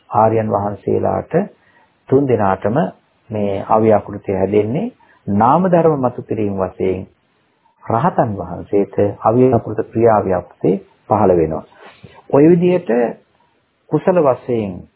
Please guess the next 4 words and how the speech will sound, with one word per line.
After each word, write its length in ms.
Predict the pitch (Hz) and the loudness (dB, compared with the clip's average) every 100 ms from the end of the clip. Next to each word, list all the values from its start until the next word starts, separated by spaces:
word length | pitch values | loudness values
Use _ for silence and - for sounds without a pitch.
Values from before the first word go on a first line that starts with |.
| _ _ _ _ _ _ _ | _ _ _ _ _ _ _
ප්‍රත්‍යুৎපන්න 640 | - 113 - 123 113 113 104 | -2 -2 -2 -6 -2 -4 -4
ධර්මයන් 480 | 101 101 98 95 87 | -4 -4 -4 -6 -10
පහළ 300 | 87 87 104 | -12 -6 -4
වෙන්න, 220 | 117 135 | -2 -4